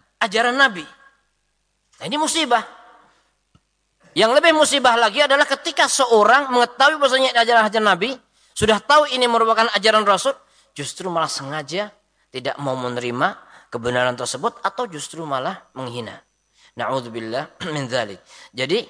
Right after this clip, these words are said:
sebab keluarnya, melencengnya seorang dari kebenaran itu imma disebabkan karena kebodohan atau jahal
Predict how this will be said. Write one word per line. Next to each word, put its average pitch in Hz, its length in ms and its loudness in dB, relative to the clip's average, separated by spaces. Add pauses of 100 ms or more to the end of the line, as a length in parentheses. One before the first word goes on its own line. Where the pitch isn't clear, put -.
(800)
sebab 156 560 -2 (1400)
keluarnya, 175 720 0
melencengnya 160 560 -2
seorang 175 400 0
dari 143 240 -4
kebenaran 135 560 -4
itu 220 320 -6 (160)
imma 151 480 -4 (240)
disebabkan 143 640 -4
karena 127 400 -6
kebodohan 120 640 -6
atau 123 240 -10
jahal 127 400 -6